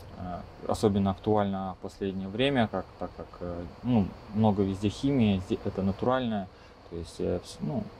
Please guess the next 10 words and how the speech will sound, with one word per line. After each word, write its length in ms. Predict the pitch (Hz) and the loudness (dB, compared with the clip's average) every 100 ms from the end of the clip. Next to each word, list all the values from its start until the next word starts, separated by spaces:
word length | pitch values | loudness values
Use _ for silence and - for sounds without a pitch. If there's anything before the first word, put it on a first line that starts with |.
| 98 | -2
забота 380 | 101 113 123 101 | 2 4 2 0
о 40 | 92 | 0
здоровье 340 | 104 127 135 | 0 2 0
человека. 600 | - 98 95 95 92 85 - - - - - - - - - - - 98 | -2 -2 0 0 -2 -8 -14 -20 -20 -20 -20 -18 -20 -20 -20 -16 -12 -4
Вот. 300 | 95 92 85 87 - - - - | 2 2 2 -2 -14 -16 -14 -4
Э, 260 | - 92 - - - | -2 -2 -4 -10 0
э, 300 | 104 104 104 | 6 6 6
более 300 | 101 156 139 | 4 4 2
ста 180 | 120 135 | 2 0
пятидесяти, 1160 | 117 107 107 95 - 98 95 95 95 95 95 | 0 -6 -6 -8 -2 2 4 4 4 2 2